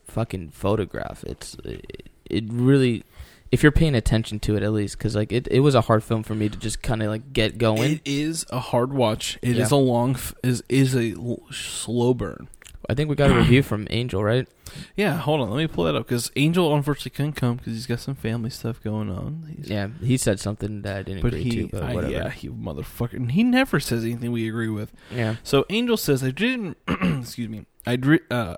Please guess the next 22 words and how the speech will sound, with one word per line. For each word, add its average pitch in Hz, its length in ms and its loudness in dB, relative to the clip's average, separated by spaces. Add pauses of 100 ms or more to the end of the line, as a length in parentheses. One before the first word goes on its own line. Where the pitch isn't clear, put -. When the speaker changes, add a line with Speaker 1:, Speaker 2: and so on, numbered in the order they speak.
Speaker 2:
I 123 80 0
didn't 170 300 2
really 156 180 4
like 127 240 0
The 120 100 -4
Eyes, 120 500 -2
uh, 117 220 -4 (260)
of 123 120 -2
My 117 100 -4
Mother, 156 300 4
to 127 120 -4
be 127 120 0
honest. 135 400 0
I 123 80 -4
thought 123 200 2
it 117 140 0
was 123 180 -2
pretty 185 260 0
slow 139 340 2
and 120 160 -2
lacked 120 320 -2
dynamic. 110 600 -4